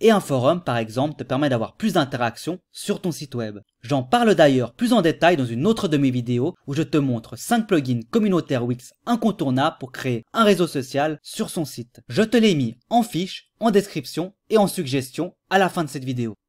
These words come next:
Une application mobile permettra aux membres de ton site de se connecter plus facilement à tes produits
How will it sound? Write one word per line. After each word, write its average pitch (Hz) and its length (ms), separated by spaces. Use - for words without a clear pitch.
Une 135 160
application 214 540
mobile 135 400
permettra 123 540
aux 214 140
membres 196 280
de 135 80
ton 127 220
site 196 220
de 139 40
se 131 160
connecter 131 640
plus 240 100
facilement 165 480
à 156 80
tes - 140
produits 151 480